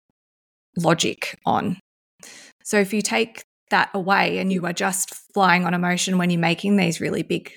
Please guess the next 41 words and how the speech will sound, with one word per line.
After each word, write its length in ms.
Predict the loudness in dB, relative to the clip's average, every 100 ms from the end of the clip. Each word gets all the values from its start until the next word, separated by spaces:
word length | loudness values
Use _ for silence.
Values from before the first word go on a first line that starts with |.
| -10
design 380 | -4 0 2 0
choices 500 | 0 0 0 -2 -4
for 120 | -2
your 140 | -2
home, 540 | 0 0 0 0 -2 -2 -10 -20 -20 -20 _ -2
um, 280 | 2 2 2
you 100 | 0
do 320 | 2 4 2 0 _ 0
get 240 | 0 0
a 80 | -2
little 300 | -2 -2 -2
bit 240 | -2 -6 -6 -4
unstuck 500 | -4 -2 0 0 0
and 100 | -2
you 100 | -2
lose 460 | 2 2 2 -2 -2
the, 440 | 2 4 4 0 -4 _ _ _ _ _ _ _ -8
the 80 | -4
focus. 600 | 2 2 2 -2 -2 -2
And 120 | -2
you, 200 | -2 -6 -8
if 200 | -6 -4
you 80 |
can't 340 | 0 2 2 0
put 140 | -2
language 460 | 2 2 4 2 2
on 120 | 2
it, 180 | 2 0
you 160 | -8 -8
can't 420 | -2 2 2 2
refine 440 | -4 -2 2 2 2
your 80 |
choices 460 | -2 -4 -4 -4 -2
later 300 | 0 2 2
on, 280 | 2 2 -2 -12 -20 -20 _
and 220 | -4 -2
you 100 | -2
can't 480 | -2 4 4 4 0 -4 -4 -12 _ _
remember 340 | -4 0 2 2
those 340 | 2 0 -2
logic 460 | -4 -4 -6 -8